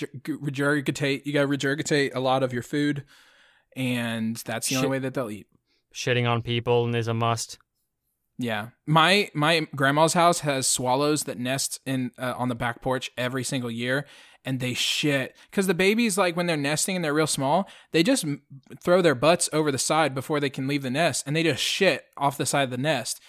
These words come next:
Speaker 1: And so
Speaker 2: Aw.
Speaker 1: it, it, like, piles up on the porch and it's so gross.
Speaker 2: It's like a little, like a little straw toilet, man.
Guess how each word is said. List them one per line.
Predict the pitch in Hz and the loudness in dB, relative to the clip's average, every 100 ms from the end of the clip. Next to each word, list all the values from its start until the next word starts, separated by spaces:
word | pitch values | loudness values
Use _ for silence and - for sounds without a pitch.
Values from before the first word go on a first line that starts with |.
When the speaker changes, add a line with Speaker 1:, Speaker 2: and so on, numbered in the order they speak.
| - | -4
Speaker 1:
And | 151 139 | 0 4
so | 113 | 4
Speaker 2:
Aw. | 113 131 160 | 4 2 0
Speaker 1:
it, | 151 | 0
it, | |
like, | 143 143 - - | 0 0 -2 -10
piles | - - 160 143 | -4 2 2 4
up | 147 147 | 0 0
on | 131 | -2
the | 123 | -4
porch | - 151 120 | -2 -2 -2
and | 120 | -6
it's | 117 | -4
so | - - - 233 185 | -4 -4 0 0 0
gross. | 160 170 156 139 - - _ | 2 2 2 0 -4 -10 _
Speaker 2:
It's | _ - | _ -10
like | 208 | -6
a | |
little, | 208 208 202 196 - _ | -2 0 0 -2 -6 _
like | 175 | -12
a | 185 | -8
little | 190 190 185 180 - _ _ - - | -6 -6 -6 -10 -18 _ _ -20 -18
straw | 165 - - 175 180 185 185 190 - | -14 -12 -8 -6 -4 -6 -8 -10 -14
toilet, | - 208 147 110 107 | -10 -8 -6 -8 -8
man. | 107 107 139 | -8 -8 -10